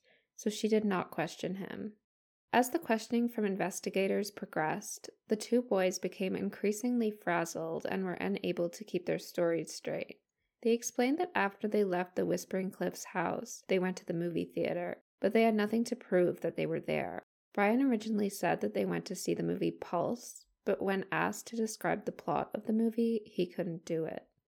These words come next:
On September twenty-seventh, two thousand and six, three days after Cassie's body was discovered, Brian Draper cracked. He told investigators what happened that night, but he didn't exactly confess.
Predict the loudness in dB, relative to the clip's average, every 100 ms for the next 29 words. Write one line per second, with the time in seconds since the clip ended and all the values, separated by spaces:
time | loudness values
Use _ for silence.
0 | _ -2 0 0 -2 0 2 2 2 0
1 | 0 0 -2 -2 -2 -6 -8 -14 -4 0
2 | 0 2 0 0 -2 -2 -4 -4 -4 -4
3 | -10 -16 -16 _ _ 0 2 4 4 4
4 | 2 -2 -2 -6 -4 -6 -2 -2 -2 0
5 | 0 2 0 -2 -6 -6 -6 -4 -4 -4
6 | -6 -8 _ _ 4 4 2 2 0 0
7 | 0 -4 -2 -2 -2 -4 -10 -20 -20 _
8 | 2 2 4 4 4 4 2 0 2 4
9 | 4 2 -2 -4 -2 -4 -4 -6 -4 -4
10 | -4 -4 -4 -6 _ -8 -2 0 2 2
11 | 2 0 -2 0 -4 -2 -8 -8 -2 0
12 | 0 -6 -12 -14